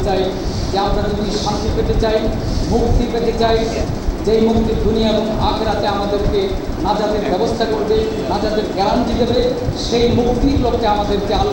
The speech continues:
কোরআনের পতাকা তলে ব্যক্তিগতভাবে, পারিবারিকভাবে,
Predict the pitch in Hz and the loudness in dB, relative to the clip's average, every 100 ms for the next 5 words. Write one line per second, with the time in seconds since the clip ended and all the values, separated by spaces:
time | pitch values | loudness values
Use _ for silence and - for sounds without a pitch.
0 | 196 208 - 196 190 208 220 214 208 196 | 2 2 2 2 0 0 0 2 2 2
1 | - - - - - 202 240 - 220 220 | 2 0 -6 -6 -2 0 0 0 0 0
2 | 214 208 208 202 - - - - 226 226 | 2 2 2 2 2 0 -2 0 0 2
3 | 233 233 - 214 226 | 2 2 2 2 2